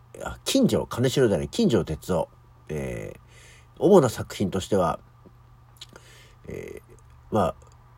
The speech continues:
ウルトラQ、ウ-、ウルトラマン、ウルトラセブン、怪奇大作戦など、多分たくさん出てるから、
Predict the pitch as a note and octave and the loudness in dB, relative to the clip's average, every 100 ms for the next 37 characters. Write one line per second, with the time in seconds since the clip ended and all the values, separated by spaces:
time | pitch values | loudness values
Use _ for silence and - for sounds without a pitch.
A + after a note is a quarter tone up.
0 | - C3+ D#3+ D#3+ D3+ - G3 F2 - - | 0 2 6 4 4 8 8 8 0 -20
1 | - - E2 G#2+ G2+ - B2 C3 C#3 A#2 | -20 -8 0 2 2 2 2 4 4 4
2 | D#2 - - G#2+ G#2+ G2 - G2 D#2+ - | 0 -6 -4 0 2 2 0 0 -2 -8
3 | - - - - B2+ B2 G#2+ G2+ F#2+ F2+ | -20 -20 -6 2 4 4 2 2 -2 -6
4 | D2+ - - - - - G#2 G#2+ E2 - | -8 -12 -20 -20 -20 -4 2 2 0 -4
5 | - - - - A2 D#3 G#2 A2+ - G3 | -14 -20 -16 -6 0 2 2 0 2 4
6 | F#3+ F3+ D#3+ D#3+ E3+ B2+ G2 D2+ C#2+ | 6 4 2 0 4 4 2 -2 -2